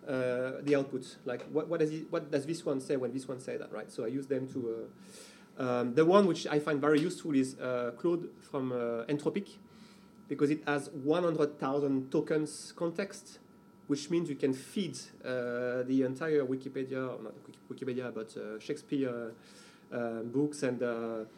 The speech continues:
your documentation will, uh, easily go into the, the context, uh,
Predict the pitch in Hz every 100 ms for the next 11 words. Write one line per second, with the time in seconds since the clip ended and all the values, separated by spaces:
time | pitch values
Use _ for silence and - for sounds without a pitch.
0 | - - - - - - 151 151 160 156
1 | 151 147 156 160 139 131 135 135 131 127
2 | 127 170 156 139 139 131 147 139 131 147
3 | 131 120 117 117 - 131 139 139 170 175
4 | - - - - - - - 127 127 123
5 | 123